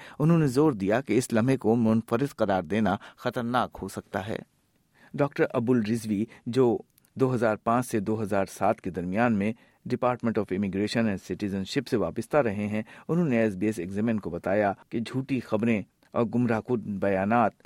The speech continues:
بار بار دہرائے جانے سے زیادہ، زیادہ پھیلتے ہیں اور ان کی بار بار تصحیح کرنا بھی آسان نہیں ہوتی۔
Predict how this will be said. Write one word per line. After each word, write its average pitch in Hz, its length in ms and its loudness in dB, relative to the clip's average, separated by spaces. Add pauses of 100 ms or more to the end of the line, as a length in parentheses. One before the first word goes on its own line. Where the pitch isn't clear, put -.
بار 131 240 2
بار 110 240 -2
دہرائے 104 420 0
جانے 95 340 0
سے 113 220 2 (220)
زیادہ، 123 380 0 (240)
زیادہ 113 280 0
پھیلتے 101 340 0
ہیں 117 180 2 (220)
اور 131 140 0
ان 123 100 2
کی 101 160 -2
بار 117 300 0
بار 95 220 -4
تصحیح 107 380 -2
کرنا 110 280 0
بھی 101 160 -2
آسان 101 340 -2
نہیں 107 240 0
ہوتی۔ 107 340 -4